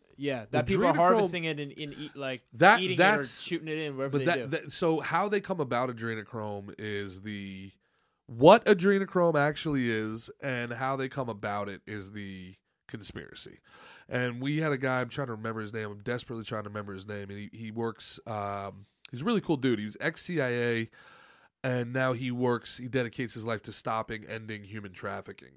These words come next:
Speaker 2: Guy you'd really like. And now he says
Speaker 1: Yeah,
Speaker 2: that
Speaker 1: I
Speaker 2: this,
Speaker 1: fuck with
Speaker 2: this
Speaker 1: that heavy.
Speaker 2: idea of, like, Pizzagate and, like, you know, the Clintons harvesting children and shit like that, he's like, "That's full of shit."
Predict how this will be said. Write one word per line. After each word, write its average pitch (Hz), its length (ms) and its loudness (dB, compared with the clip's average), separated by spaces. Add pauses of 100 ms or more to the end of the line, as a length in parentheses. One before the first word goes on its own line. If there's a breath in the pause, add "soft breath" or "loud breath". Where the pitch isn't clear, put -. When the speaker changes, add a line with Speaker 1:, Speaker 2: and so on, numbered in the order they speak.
Speaker 2:
Guy 110 140 -6
you'd 110 280 -8
really 92 220 -12
like. 64 320 -18 (440 soft breath)
And 120 60 -4
now 123 80 0
he 254 160 6
says 160 300 6
Speaker 1:
Yeah, 135 60 4
Speaker 2:
that 127 40 0
Speaker 1:
I - 40 -4
Speaker 2:
this, 135 160 4
Speaker 1:
fuck 123 100 -4
with - 80 -6
Speaker 2:
this 120 140 2
Speaker 1:
that 147 60 6
heavy. 127 140 4
Speaker 2:
idea 131 300 2
of, 120 100 0
like, 113 220 -2
Pizzagate 117 760 -2
and, 107 300 -8
like, 104 300 -6
you 110 100 -8
know, 104 140 -6
the 101 80 -8
Clintons 104 480 -10
harvesting 101 880 -10
children 101 580 -8
and 98 120 -18
shit - 200 -12
like 95 160 -10
that, 90 180 -10
he's 92 140 -16
like, 95 120 -14
"That's 104 200 -12
full 62 180 -16
of - 80 -16
shit." - 240 -18